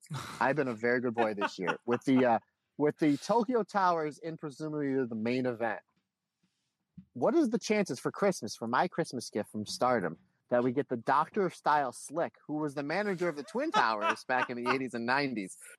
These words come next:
Speaker 2: Can we get Slick to manage Ami Sohrei and Lady C Stardom? You think we could,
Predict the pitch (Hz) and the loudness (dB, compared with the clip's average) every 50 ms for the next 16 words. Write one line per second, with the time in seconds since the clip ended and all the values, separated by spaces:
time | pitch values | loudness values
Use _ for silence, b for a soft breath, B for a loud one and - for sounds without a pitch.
0 | _ _ - 175 170 170 226 233 262 247 233 - - - 226 226 233 208 - - | _ _ 2 2 4 4 4 4 2 2 0 0 -4 -6 -2 0 0 0 0 -2
1 | - 202 185 185 185 185 180 175 160 143 - 156 151 151 151 147 131 - - 151 | -2 0 2 2 4 4 4 4 2 2 2 2 2 4 2 0 -2 0 2 2
2 | 143 139 135 131 127 131 123 120 110 107 - - 117 107 - - - 90 85 85 | 4 4 4 2 2 2 2 4 2 0 0 0 -2 -2 -2 0 0 2 2 2
3 | 82 87 92 107 - - 180 185 180 175 165 143 | 0 0 -2 -2 0 2 4 4 4 2 2 -2